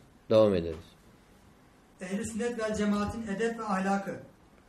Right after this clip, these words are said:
Speaker 2: Selefi salihin ehl-i sünnet vel cemaat akidesinin temel esaslarından biri de emri bil maruf, nehy anil münker. Yani iyiliği emretmek ve kötülüğe engel olmaktır.
Speaker 1: Evet,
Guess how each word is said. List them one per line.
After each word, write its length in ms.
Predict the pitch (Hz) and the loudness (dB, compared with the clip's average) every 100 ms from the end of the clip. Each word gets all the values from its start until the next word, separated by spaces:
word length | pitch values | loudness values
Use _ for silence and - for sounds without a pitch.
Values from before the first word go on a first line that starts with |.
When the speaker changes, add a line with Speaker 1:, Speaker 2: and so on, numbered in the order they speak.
| - | -20
Speaker 2:
Selefi 400 | - 196 254 247 | -6 2 2 2
salihin 640 | 220 226 226 214 240 - 196 | -2 0 0 0 -4 -6 -4
ehl-i 300 | 202 233 - | -2 -2 -4
sünnet 300 | 214 233 214 | -4 -4 -2
vel 160 | 208 | -4
cemaat 480 | 202 202 208 226 220 | 0 0 0 0 -4
akidesinin 640 | 196 208 208 202 208 226 | -6 -4 -4 -4 -6 -6
temel 320 | - 208 226 214 | -2 -2 -2 -4
esaslarından 720 | 202 202 202 196 196 202 202 | -4 -4 -4 -4 -2 -2 -2
biri 220 | 233 226 | -2 -2
de 180 | 202 208 - - - - 202 | -2 -4 -12 -20 -20 -12 -4
emri 300 | 226 226 220 | 0 0 2
bil 140 | 196 | 0
maruf, 380 | 214 214 240 240 - 185 | 0 0 -2 -4 -8 -6
nehy 320 | 220 220 220 | -4 -4 -4
anil 220 | 214 208 | 0 2
münker. 460 | 196 196 202 175 - - - - - | 4 2 0 -6 -8 -18 -20 -20 -8
Yani 320 | 190 220 226 | -4 -2 -2
iyiliği 340 | 208 208 220 220 | 0 0 0 -2
emretmek 580 | 226 220 214 233 240 - - | -2 -2 -2 -4 -6 -8 -6
ve 120 | 196 | -4
kötülüğe 380 | 196 196 208 214 | -2 -2 -2 -4
engel 420 | 220 202 202 220 | -2 0 0 0
olmaktır. 420 | 196 196 196 - - - - - - - - - - - - - - - - - - - - - - | 0 0 -2 -4 -16 -20 -16 -6 -6 -6 -14 -14 -14 -14 -16 -20 -20 -20 -20 -20 -20 -20 -20 -20 -8
Speaker 1:
Evet, 180 | 95 | -6